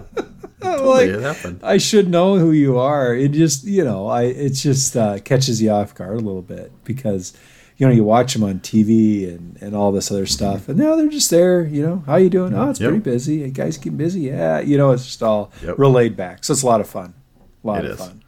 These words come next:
Speaker 1: All right, so our legend, and this is, um, this isn't probably your typical, I'm gonna do the legend tonight. It's not
Speaker 2: Yeah.
Speaker 1: a typical legend, but it's more of just, uh, uh,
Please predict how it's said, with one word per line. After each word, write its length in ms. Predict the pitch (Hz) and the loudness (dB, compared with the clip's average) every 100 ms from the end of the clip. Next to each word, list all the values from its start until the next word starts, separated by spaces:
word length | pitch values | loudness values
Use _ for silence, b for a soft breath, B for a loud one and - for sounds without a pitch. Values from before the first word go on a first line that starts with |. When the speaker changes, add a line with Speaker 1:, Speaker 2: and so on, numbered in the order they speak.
| b b b b b b b b | b b b b b b b b
Speaker 1:
All 120 | 143 180 | 2 4
right, 280 | 165 120 - | 4 2 -4
so 140 | 160 | -4
our 120 | 151 | -2
legend, 560 | 143 151 170 147 123 104 | 0 4 4 2 -4 -4
and 200 | 123 165 | -6 0
this 260 | 226 240 254 | 0 0 0
is, 280 | 220 156 160 | -2 -2 -2
um, 480 | 131 117 104 95 - _ _ - | -2 -2 -4 -8 -16 _ _ -6
this 180 | 175 254 | -4 -2
isn't 280 | 233 247 - | -2 -2 -2
probably 380 | 135 139 180 165 | 0 2 2 2
your 140 | 117 - - | 0 -2 -8
typical, 320 | 135 135 127 | -6 -6 0
I'm 100 | 139 | 2
gonna 80 | 165 | 2
do 120 | 170 | 2
the 60 | |
legend 420 | 135 110 107 90 87 | 4 2 0 -10 -12
tonight. 300 | 92 101 _ b b b b | -14 -16 _ b b b b
It's 180 | 117 - | -8 0
not 160 | 190 190 | 2 2
Speaker 2:
Yeah. 100 | 135 | -2
Speaker 1:
a 20 | |
typical 520 | - 139 170 165 139 | -8 -4 -4 -2 0
legend, 340 | 120 107 110 | 2 0 -2
but 80 | 110 | -2
it's 180 | 110 - | -2 -4
more 240 | 139 170 147 | 0 2 2
of 80 | 113 | 0
just, 460 | 117 117 - - | 0 0 -2 -8
uh, 320 | 113 98 92 90 b b b b b _ | -6 -6 -10 -14 b b b b b _
uh, 120 | - | -14